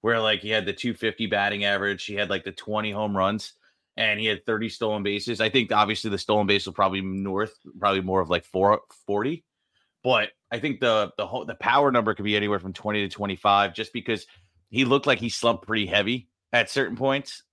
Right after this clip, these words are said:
and I think that's gonna be the whole first half of the season. In all honesty, it's gonna take him a little bit of time to adjust. And I could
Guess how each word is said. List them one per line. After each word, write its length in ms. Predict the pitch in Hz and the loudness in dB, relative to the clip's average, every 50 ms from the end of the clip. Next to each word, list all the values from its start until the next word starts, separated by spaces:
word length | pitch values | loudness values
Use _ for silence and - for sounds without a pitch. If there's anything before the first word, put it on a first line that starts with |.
| _ _ | _ _
and 180 | 120 117 113 101 | 2 2 2 2
I 100 | 104 117 | 0 0
think 200 | 101 139 117 - | 0 -4 -2 0
that's 200 | 127 120 - - | 0 -2 0 -2
gonna 140 | - 117 110 | -4 -4 -4
be 100 | 110 113 | -4 -4
the 120 | 101 95 | -4 -2
whole 180 | 110 113 101 - - | -2 -4 -4 -4 -4
first 240 | 110 107 101 - - | -4 -4 -4 -4 -2
half 240 | 95 98 95 - | -2 -2 -2 -4
of 60 | 98 92 | -8 -10
the 80 | 92 | -12
season. 440 | - - 104 104 98 - - 76 - _ _ _ _ _ _ | -10 -8 -8 -8 -8 -10 -12 -16 -18 _ _ _ _ _ _
In 120 | - 107 | -6 -4
all 160 | 113 107 101 101 | -2 0 0 0
honesty, 320 | 101 101 98 - - 101 | 0 -2 -2 -4 -8 -10
it's 80 | 92 - | -8 -8
gonna 120 | 110 98 | -10 -8
take 220 | - - 113 98 | -4 -2 -2 -2
him 80 | 104 107 | -2 -2
a 40 | 107 | -2
little 180 | 104 104 104 | 0 0 0
bit 80 | 98 98 | 0 0
of 100 | 98 92 | -2 -4
time 240 | - 104 104 104 98 | -4 -4 -4 -4 -4
to 80 | 95 | -6
adjust. 380 | 92 87 80 95 107 98 - - | -10 -10 -6 -4 -4 -4 -4 -6
And 100 | 98 92 - _ _ _ - - - - | -10 -12 -12 _ _ _ -20 -10 0 2
I 140 | 127 135 | 2 2
could 280 | - - 131 101 90 - | 4 2 -2 -4 -6 -10